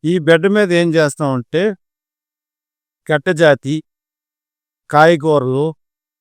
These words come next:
ఆకుకూరలు వేసుకుంటాం. ఇప్పుడు ఈ ఏటీఎం వాళ్ళు నాలుగు అడుగుల బెడ్ మీద నాలుగు ఇంచులు, నాలుగు ఇంచులకు ఒక గీత గీసుకొని, ఆ గీతలో ఘనజీవామృతం వేసి, తర్వాత వచ్చేసి గడ్డజాతి,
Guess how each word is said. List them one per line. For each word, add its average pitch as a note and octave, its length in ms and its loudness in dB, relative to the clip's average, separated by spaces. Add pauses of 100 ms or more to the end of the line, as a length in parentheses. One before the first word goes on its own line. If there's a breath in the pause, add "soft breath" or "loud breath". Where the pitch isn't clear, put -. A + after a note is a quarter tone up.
(680)
ఆకుకూరలు D3+ 560 0 (120)
వేసుకుంటాం. B2+ 500 -6
ఇప్పుడు - 760 -4 (440)
ఈ - 20 -2 (220)
ఏటీఎం F3+ 380 -2
వాళ్ళు D#3+ 200 2
నాలుగు E3 260 2
అడుగుల D#3+ 300 -2
బెడ్ C#3 160 -4 (100)
మీద B2 180 -4 (720)
నాలుగు F3+ 320 4
ఇంచులు, G3 320 -2
నాలుగు E3+ 260 2
ఇంచులకు F3 360 -6
ఒక D3 80 -10 (160)
గీత E3+ 320 2
గీసుకొని, C3+ 540 -4 (640)
ఆ F3 40 6 (200)
గీతలో F#3+ 420 0 (240)
ఘనజీవామృతం F3 800 2
వేసి, E3 300 -4 (160)
తర్వాత E3+ 320 0 (100)
వచ్చేసి D3+ 320 -8 (140)
గడ్డజాతి, D#3 580 -2